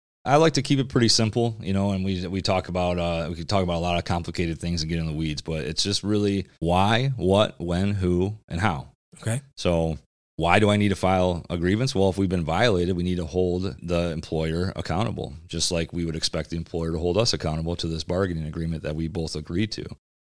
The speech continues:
Speaker 1: What, uh, what is a grievance and when does it apply? That's important for us to know. When, again, those time frames are, are super important to know, 'cause once we exceed those time frames, we really get in trouble as far as wanting to argue our case.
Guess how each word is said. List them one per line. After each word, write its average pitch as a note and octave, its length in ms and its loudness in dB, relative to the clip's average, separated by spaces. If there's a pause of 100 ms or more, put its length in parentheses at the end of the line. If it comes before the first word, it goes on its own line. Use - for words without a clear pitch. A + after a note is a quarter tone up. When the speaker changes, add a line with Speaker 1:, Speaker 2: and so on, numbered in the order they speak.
(120)
Speaker 1:
What, G2+ 380 4
uh, E2 120 2
what E2+ 200 4
is F2 120 4
a F#2 60 0
grievance F#2 440 2
and F2 140 0
when F#2 140 2
does F2+ 140 2
it E2+ 80 2
apply? E2+ 520 0
That's F2 240 -2
important F#2 480 -2
for F2+ 120 0
us E2+ 180 2
to E2+ 100 -4
know. E2+ 320 -2 (720)
When, B2 540 4 (140)
again, F#2 360 0
those D#2+ 200 0
time E2+ 300 0
frames D2+ 420 -4
are, D2 240 -4
are D#2+ 80 -6
super F2 300 -4
important D#2+ 320 -4
to D#2 80 -4
know, F#2 160 -2
'cause D#2+ 160 -8
once E2 260 -6
we E2 160 -2
exceed E2 440 0
those D#2+ 180 -4
time G2 240 -2
frames, D2+ 500 -4
we F2 160 -6
really F2 340 0
get F2 280 -2
in E2 60 -6
trouble E2 400 0
as D2 100 -6
far D2 220 -2
as D2+ 100 -4
wanting D#2+ 300 -4
to D2+ 400 -6 (260)
argue E2+ 300 -2
our C#2+ 100 -4
case. - 480 -4